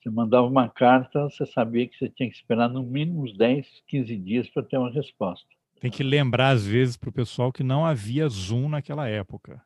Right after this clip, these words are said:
Speaker 1: Exatamente. E mesmo na, naquela época, se-,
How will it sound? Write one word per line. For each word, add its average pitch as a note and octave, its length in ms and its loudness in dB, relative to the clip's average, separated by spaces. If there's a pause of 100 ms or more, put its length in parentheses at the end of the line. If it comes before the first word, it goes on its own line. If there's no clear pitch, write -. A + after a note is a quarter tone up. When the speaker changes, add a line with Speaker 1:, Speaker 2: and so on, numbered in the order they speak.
(100)
Speaker 1:
Exatamente. A2+ 800 -4
E A#2+ 300 -2
mesmo C#3 480 2
na, B2+ 340 2 (360)
naquela A#2 600 0
época, B2+ 540 2 (100)
se-, - 80 -10